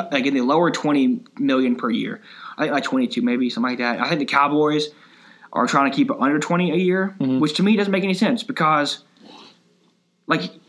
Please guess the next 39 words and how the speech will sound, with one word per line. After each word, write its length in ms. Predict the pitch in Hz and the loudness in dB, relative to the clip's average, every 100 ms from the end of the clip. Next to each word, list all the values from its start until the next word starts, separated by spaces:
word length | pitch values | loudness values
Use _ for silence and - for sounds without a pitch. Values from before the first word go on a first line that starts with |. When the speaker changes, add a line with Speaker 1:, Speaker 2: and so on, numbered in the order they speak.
| - - - - - | -20 -20 -20 -20 0
Speaker 1:
I 40 | 220 | 2
don't 60 | |
think 120 | 254 190 | 4 4
he's 100 | 151 | 2
the 80 | |
best 200 | 131 151 | 2 2
defensive 260 | 175 190 180 | 2 -2 0
end 80 | 202 | 0
in 60 | |
the 60 | 196 | 2
league 260 | 202 214 170 | 2 2 0
because 220 | - 131 | -2 0
there's, 120 | 131 | 0
like, 140 | 127 120 | -2 0
J 140 | 135 | 0
J 120 | 127 | 0
Watt 400 | 117 120 127 - - | 0 2 0 -4 -14
and 100 | 143 | -10
stuff 120 | 139 | -4
like 160 | 139 135 | -2 0
that, 220 | 143 135 | 0 0
but 220 | 127 120 _ _ _ _ _ _ _ _ - | -2 -4 _ _ _ _ _ _ _ _ 0
I 140 | 156 | 2
think 180 | 170 180 | 2 2
he's 120 | 170 | 2
one 140 | 143 147 | 2 2
of 60 | |
the, 100 | 127 | 2
probably 260 | - - 180 | 0 0 2
top, 220 | 160 156 | 2 0
he's 100 | 165 | 2
top, 180 | 170 147 | 2 2
he's 200 | 165 180 | 0 2
top 440 | 180 139 - - | 2 2 -4 -8
three, 280 | 135 123 107 | -2 0 0
I 80 | - | -4
think, 320 | - 69 - | -10 -14 -10
top 220 | - 135 - | -4 -4 -2
five 280 | - - | -8 -10